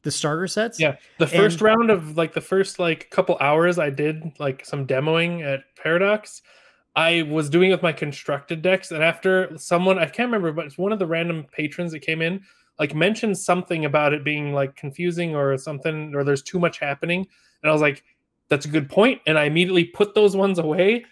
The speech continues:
Speaker 2: and got the intact Cowboy Bebop starter decks and was like, "This is what people are gonna demo with, 'cause this is much easier to follow."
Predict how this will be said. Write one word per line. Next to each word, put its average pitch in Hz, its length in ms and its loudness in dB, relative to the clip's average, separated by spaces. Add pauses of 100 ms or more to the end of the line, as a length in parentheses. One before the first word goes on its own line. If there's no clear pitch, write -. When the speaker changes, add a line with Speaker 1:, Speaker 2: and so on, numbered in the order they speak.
(160)
Speaker 2:
and 160 160 0
got 175 400 2
the 156 340 4
intact 175 580 -2
Cowboy 170 380 2
Bebop 165 360 0
starter 196 340 2
decks 220 260 0
and 180 60 -6
was 160 100 -4
like, 156 220 0
"This 202 320 0
is 165 100 -2
what 156 140 -2
people 160 240 -4
are 156 40 -2
gonna 147 200 -2
demo 143 220 -2
with, 139 180 -4
'cause 139 160 -8
this 175 240 -2
is 143 160 -8
much 160 340 -2
easier 151 300 -6
to 139 80 -6
follow." 120 340 -10